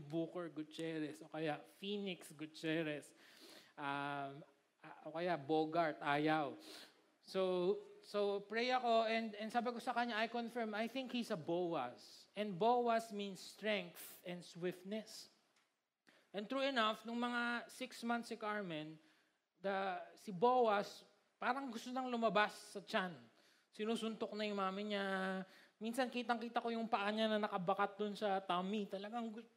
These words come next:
malakas talaga dun, compare dun sa tatlong, dalawang magkapatid. Ah, sobrang lakas niya. And then, we feel like, when we are in the hospital, the three days, it was just very swift.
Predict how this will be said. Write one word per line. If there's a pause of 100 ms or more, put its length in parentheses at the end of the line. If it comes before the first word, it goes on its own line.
malakas
talaga
dun, (240)
compare
dun
sa
tatlong,
dalawang (240)
magkapatid. (480)
Ah,
sobrang
lakas
niya.
And
then, (240)
we
feel
like, (560)
when
we
are
in
the
hospital,
the
three
days,
it
was
just
very
swift.